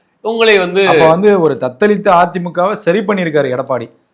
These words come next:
Speaker 1: தத்தளித்த அதிமுகவை தன்வசப்படுத்தி இருக்கிற எடப்பாடி.
Speaker 2: ம்.
Speaker 1: சரி பண்ணலாம் இல்ல.
Speaker 2: இல்ல, அது ஒரு ஒற்றை தலைமைக்குள்ள கொண்டு
Speaker 1: சரி
Speaker 2: வர
Speaker 1: பண்றது எங்க நடந்துச்சு அப்படின்னா,
Speaker 2: ம், ம்.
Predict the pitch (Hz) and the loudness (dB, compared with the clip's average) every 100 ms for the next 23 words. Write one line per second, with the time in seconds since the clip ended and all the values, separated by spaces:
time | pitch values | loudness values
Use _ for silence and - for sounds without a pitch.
0 | _ - 131 - 202 208 220 185 180 185 | _ -10 -10 -2 -2 0 4 6 4 2
1 | 202 180 175 185 208 - 202 240 - - | -6 -8 -4 -2 -2 0 2 2 2 2
2 | 196 170 165 151 143 139 135 113 - 117 | 0 -4 -8 -6 -6 -4 -6 -8 -10 -16
3 | 104 104 170 196 180 175 156 107 - _ | -14 -6 -4 -4 -4 -2 -2 -4 -14 _
4 | _ 147 110 120 127 143 135 143 202 190 | _ -4 -4 -4 -4 -2 -2 -2 -2 0
5 | 196 208 190 214 180 175 240 240 226 220 | 0 0 -2 0 4 4 6 4 4 4
6 | 202 185 196 180 160 170 165 143 120 110 | 4 2 2 2 2 -2 -4 -6 -8 -8
7 | 120 180 240 226 117 104 | -4 -2 -4 -8 -16 -16